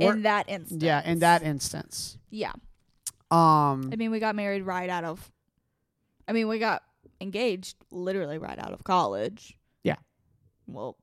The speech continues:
Speaker 2: right before you got out of college,
Speaker 1: Yeah, yeah, yeah,
Speaker 2: technically.
Speaker 1: yeah.
Speaker 2: <laughs> And then, m-, you know, married a year and a half out of college.
Speaker 1: Yeah. Well,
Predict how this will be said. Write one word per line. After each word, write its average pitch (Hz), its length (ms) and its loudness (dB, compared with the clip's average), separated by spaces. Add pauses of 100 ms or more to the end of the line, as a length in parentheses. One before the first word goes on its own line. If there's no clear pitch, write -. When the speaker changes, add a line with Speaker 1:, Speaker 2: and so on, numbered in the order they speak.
(120)
Speaker 2:
right 180 240 -2
before 220 320 2
you 220 240 -2
got 160 300 -6
out 101 160 -6
of 90 100 -16
college, - 460 -10
Speaker 1:
Yeah, 139 180 4
yeah, - 60 -2
yeah, 131 120 -2 (320)
Speaker 2:
technically. - 160 -2 (200)
Speaker 1:
yeah. 311 180 -2
Speaker 2:
<laughs> - 40 -20 (460)
And 220 220 -4
then, 190 320 -2 (100)
m-, 196 240 -10
you 220 140 -8
know, 185 160 -10
married 185 580 -10 (1080)
a 196 60 -12
year 185 220 -10
and 196 80 -8
a 196 40 -12
half 208 260 -10
out - 200 -14
of - 120 -20
college. 50 380 -18
Speaker 1:
Yeah. 143 220 -4 (640)
Well, 170 440 8